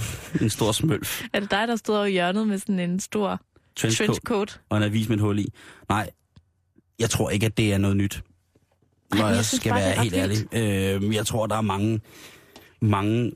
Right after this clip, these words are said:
Speaker 1: chefer, C E Os og så videre, som sidder rundt omkring, som er, som er så paranoid over, øh, deres forretning. Øhm, eller paranoid og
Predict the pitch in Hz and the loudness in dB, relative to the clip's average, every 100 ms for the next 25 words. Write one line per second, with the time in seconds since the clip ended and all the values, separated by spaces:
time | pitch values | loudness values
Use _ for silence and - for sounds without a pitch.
0 | - 104 - 135 117 123 120 - _ - | -6 -4 -2 0 0 -2 -4 -6 _ -10
1 | - 127 117 113 104 113 - 104 107 107 | -2 2 4 4 4 0 -2 -2 0 0
2 | 107 107 - 98 101 87 104 104 - - | 0 -2 0 0 0 -2 0 -2 -2 -2
3 | 107 98 - 98 92 82 60 53 - _ | 0 0 0 0 0 0 -2 -4 -6 _
4 | _ _ _ _ _ _ - - _ _ | _ _ _ _ _ _ -14 -14 _ _
5 | _ _ _ - 113 101 101 117 - 107 | _ _ _ -2 2 2 2 2 2 2
6 | 110 143 117 - 98 98 98 104 101 98 | 4 2 2 0 0 0 0 0 0 2
7 | 98 95 98 104 101 98 107 95 104 113 | 0 0 -4 -4 -4 -2 -2 -2 0 0
8 | 104 - _ _ - 104 87 92 - - | 0 -4 _ _ 0 2 2 0 -4 -8
9 | _ _ 113 110 226 - _ _ _ _ | _ _ 0 2 0 -4 _ _ _ _
10 | _ _ _ _ _ _ - _ - - | _ _ _ _ _ _ -20 _ -4 -2
11 | 107 120 135 135 113 104 98 | 0 0 2 0 0 -2 -2